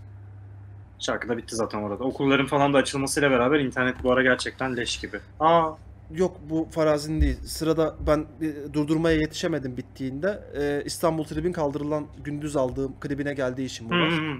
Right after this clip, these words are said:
Speaker 1: Tamam, tamam.
Speaker 2: E, sıradaki parçamızı öğrenmiş oldunuz ama ben değineyim. Abi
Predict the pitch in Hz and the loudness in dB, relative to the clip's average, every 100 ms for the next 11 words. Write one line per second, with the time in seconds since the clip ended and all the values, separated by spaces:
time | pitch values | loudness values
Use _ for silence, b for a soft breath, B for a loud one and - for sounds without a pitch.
0 | - 123 107 - - - - 104 101 - | -8 -8 -10 -14 -20 -20 -12 -12 -12 -20
1 | - B B B B B B B - 147 | -20 B B B B B B B -6 -4
2 | 143 135 - - - - - - - - | -2 -6 -10 -18 -20 -20 -20 -20 -20 -20
3 | - - 156 147 156 143 131 135 151 143 | -14 -2 -2 -2 -2 -4 -2 -4 -2 -2
4 | 143 143 131 165 147 151 156 165 170 165 | -4 -6 -4 -4 -2 -2 0 0 0 -2
5 | - 180 180 170 | -2 -2 0 -2